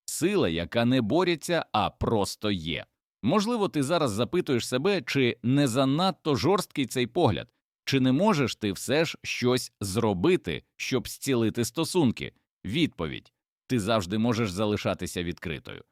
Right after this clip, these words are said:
Ти завжди можеш зустрічати з любов'ю, коли твоя дитина знайде шлях до тебе.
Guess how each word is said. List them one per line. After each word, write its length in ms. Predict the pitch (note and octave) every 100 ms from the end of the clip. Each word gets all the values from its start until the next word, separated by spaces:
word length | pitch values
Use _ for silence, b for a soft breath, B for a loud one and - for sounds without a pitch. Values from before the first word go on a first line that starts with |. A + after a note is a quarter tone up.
| _ _ -
Ти 120 | D3
завжди 380 | A#2 B2+ G#2 B2+
можеш 320 | B2+ B2 G2+
зустрічати 720 | A2 - A2+ G2 A#2 G#2 G#2+
з 80 | F#2+
любов'ю, 680 | A2+ F#2+ D3 D#3+ F2+ C2 -
коли 240 | A#2 C3+ D3+
твоя 300 | B2+ C3 B2+
дитина 580 | B2+ B2 D#3 D#3+ D3
знайде 420 | G#2+ A2+ G#2+ G2 A2
шлях 340 | F#2 F2 D2+
до 140 | D#2
тебе. 380 | - C#2+ C2 A#1